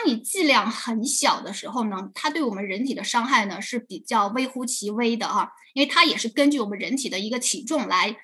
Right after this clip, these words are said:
去算它对人体的一个影响的。如果说它剂量非常小，我们可以忽略，但是当你长期的使用发酵法生产的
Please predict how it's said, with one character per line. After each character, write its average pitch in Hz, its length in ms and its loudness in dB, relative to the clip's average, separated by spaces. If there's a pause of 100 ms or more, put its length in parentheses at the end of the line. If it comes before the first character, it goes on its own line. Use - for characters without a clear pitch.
(160)
去 269 180 0
算 247 360 4
它 262 180 4
对 269 140 2
人 208 180 0
体 247 160 -2
的 185 80 -4
一 202 160 -4
个 226 360 0 (880)
影 254 280 6
响 - 280 2
的。 - 200 -6
如 339 200 2
果 262 160 4
说 285 160 2
它 302 100 4
剂 320 160 0
量 247 180 4
非 339 160 2
常 247 220 -2
小， - 380 -2
我 214 100 -6
们 254 140 -4
可 254 160 -4
以 294 120 2
忽 202 280 -8
略， 220 240 -2 (400)
但 415 160 10
是 - 480 2
当 415 140 6 (100)
你 233 120 4
长 226 460 2
期 370 300 4
的 311 160 6
使 202 180 -2
用 240 220 2
发 349 320 6
酵 311 240 4
法 - 260 -2
生 285 240 6
产 220 160 -2
的 - 60 -10